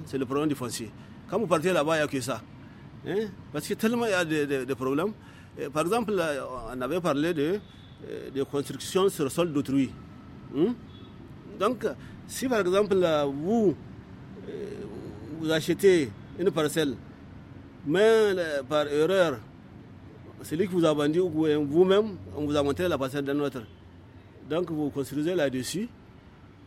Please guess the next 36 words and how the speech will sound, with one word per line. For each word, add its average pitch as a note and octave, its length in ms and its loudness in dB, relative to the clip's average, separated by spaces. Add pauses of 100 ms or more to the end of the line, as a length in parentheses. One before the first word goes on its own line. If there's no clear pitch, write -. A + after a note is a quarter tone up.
(160)
Maintenant, F#3 760 0
chemin E3 320 2
faisant, E3+ 340 2
vous E3 160 -2
voulez D#3+ 380 2
faire, D#3+ 240 0
euh, C3+ 420 0 (840)
hypothéquer D3 480 -2
cela D3+ 320 2
pour D#3 120 -4
avoir C#3 280 0
des C3+ 140 -2
crédits B2 280 -2
en B2 120 -8
banque. C#3 260 -4 (720)
Donc, E3+ 220 -2 (640)
c'est, B2+ 140 -10 (140)
quand E3 160 -6
on D#3+ 100 -6
va A3+ 140 -4
emmener D3+ 360 0
chez D3+ 140 -4
le D3 80 2
notaire, B2+ 360 0 (140)
le C3 100 -4
notaire C3 280 -2
va C#3+ 140 0
faire D3 180 -4
ses B2 220 -2
exploits, C3+ 480 -2
il C3+ 60 -4
va C#3+ 280 -2
envoyer C3 240 -4
chez D3+ 80 -4
le C#3+ 80 -2
conservateur. A#2+ 600 -4